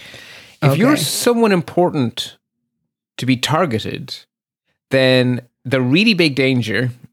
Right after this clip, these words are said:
Speaker 1: is a sim swap. So if you
Speaker 2: Oh, right,
Speaker 1: are a
Speaker 2: right.
Speaker 1: celebrity, a political leader, or a government official, it is worth the effort of doing a sim swap against you to get into your Twitter account.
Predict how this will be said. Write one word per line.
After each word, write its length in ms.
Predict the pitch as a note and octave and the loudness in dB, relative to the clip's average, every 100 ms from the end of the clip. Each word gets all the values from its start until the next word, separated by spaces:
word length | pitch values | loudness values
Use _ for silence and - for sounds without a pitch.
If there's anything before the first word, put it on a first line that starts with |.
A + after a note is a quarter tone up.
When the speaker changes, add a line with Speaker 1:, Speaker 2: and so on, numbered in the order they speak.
| - | -2
Speaker 1:
is 240 | B2+ A#2 | 0 0
a 80 | A#2 | -4
sim 340 | - - C3+ A#2+ | -4 -2 0 -2
swap. 560 | - G#2 - - - _ _ _ _ _ _ _ _ _ _ - _ _ _ | -4 -8 -10 -12 -20 _ _ _ _ _ _ _ _ _ _ -20 _ _ _
So 400 | - - B2 A#2+ - | -6 2 2 2 0
if 200 | B2 B2 | -4 -2
you 560 | D#3 A3+ A#3 A3 E3 _ - | 0 0 2 0 -4 _ -12
Speaker 2:
Oh, 180 | D#3+ D3 | -10 -4
right, 120 | C#3+ | 0
Speaker 1:
are 100 | C#3 | 2
a 60 | C3+ | 2
Speaker 2:
right. 80 | |
Speaker 1:
celebrity, 960 | D3 C#3 D3+ D#3+ C#3 A2 A2 D#3+ C3 - _ - | 2 0 2 2 2 0 0 -2 -6 -14 _ -8
a 80 | B2 | -6
political 600 | C3+ C3 D3+ D#3 C3+ A#2 | 0 2 2 0 0 -2
leader, 420 | A2 A#2 A#2+ B2 | 0 0 2 0
or 140 | - A#2 | 0 -2
a 40 | |
government 440 | A2+ C#3 D3 A#2 G#2+ | 0 0 0 -2 -2
official, 440 | - G2+ A2+ B2+ | -6 -6 -4 -2
it 100 | F3 | 0
is 120 | G#3+ | 0
worth 260 | E3 B3+ - | 2 0 0
the 140 | F3 | 2
effort 280 | G3+ - A2+ | 2 0 -2
of 100 | A#2+ | -2
doing 200 | C3 A#2+ | 0 0
a 40 | A#2 | -2
sim 240 | C#3 B2+ | -2 -2
swap 240 | - A2 | -2 -6
against 340 | A2 A#2 A2+ - | -4 -6 -6 -8
you 60 | |
to 100 | A2 | -8
get 120 | A#2 A2 | -6 -6
into 160 | A2+ | -6
your 80 | A2+ | -8
Twitter 240 | - A2+ | -6 -8
account. 460 | - B2+ - - - | -8 -10 -14 -16 -20